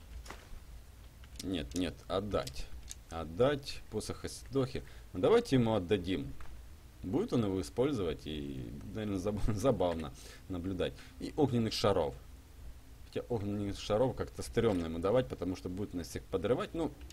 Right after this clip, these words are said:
давайте отдадим. Стрела похищения душ и стрела молнии.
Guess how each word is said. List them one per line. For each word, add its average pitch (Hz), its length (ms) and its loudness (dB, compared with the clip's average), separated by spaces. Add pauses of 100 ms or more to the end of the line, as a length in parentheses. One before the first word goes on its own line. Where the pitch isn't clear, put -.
(260)
давайте 98 480 2
отдадим. 156 500 2 (800)
Стрела 127 360 6
похищения 120 600 4
душ 208 420 -2
и 135 160 6
стрела 113 420 6
молнии. 87 600 2